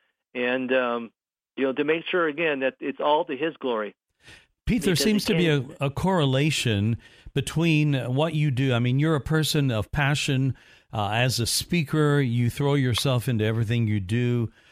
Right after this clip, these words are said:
Speaker 2: Uh, you could tell you're fully engaged when you speak to an audience. Now you've described this new, uh, kind of, uh, o-, opportunity that, uh, just, just came upon you, really,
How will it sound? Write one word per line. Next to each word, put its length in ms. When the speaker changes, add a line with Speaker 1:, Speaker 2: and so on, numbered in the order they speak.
Speaker 2:
Uh, 80
you 220
could 160
tell 200
you're 180
fully 500
engaged 600
when 200
you 100
speak 440
to 160
an 100
audience. 640
Now 220
you've 300
described 600
this 260
new, 640
uh, 120
kind 280
of, 160
uh, 420
o-, 200
opportunity 840
that, 220
uh, 100
just, 280
just 260
came 260
upon 400
you, 220
really, 440